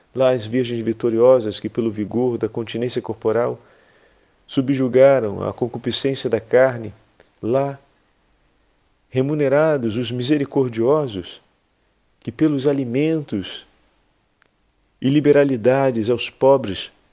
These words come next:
fizeram obras de justiça e, observando o preceito do Senhor, transferiram seu patrimônio terreno para os tesouros celestes.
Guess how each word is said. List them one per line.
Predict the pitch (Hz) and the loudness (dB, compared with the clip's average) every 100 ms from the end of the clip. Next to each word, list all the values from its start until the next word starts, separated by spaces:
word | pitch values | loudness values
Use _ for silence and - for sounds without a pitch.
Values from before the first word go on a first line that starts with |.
| _ | _
fizeram | - 120 147 143 | -4 2 2 2
obras | 135 131 120 | 0 0 -2
de | 113 | -4
justiça | 107 107 - - 151 147 - 101 - - - | -6 -6 -6 -2 -2 -2 -4 -8 -8 -20 -4
e, | 127 | -2
observando | 117 - 123 123 135 | -2 -2 -2 0 -2
o | 127 | -2
preceito | 117 110 131 123 113 | -2 -2 -2 -4 -6
do | 113 | -4
Senhor, | - 113 123 127 _ _ _ _ _ - _ | -4 -4 -4 -4 _ _ _ _ _ -20 _
transferiram | 135 131 - 139 147 135 | 0 2 0 2 2 0
seu | - | -2
patrimônio | - 127 123 123 135 | -2 -2 -2 -2 -4
terreno | 127 120 113 139 131 | -2 -2 0 -2 0
para | 131 | 0
os | 131 - | 0 -4
tesouros | 135 113 101 131 170 151 - | -2 -2 0 0 2 0 -2
celestes. | 131 117 135 156 143 - 95 - | -2 2 2 0 -4 -10 -14 -14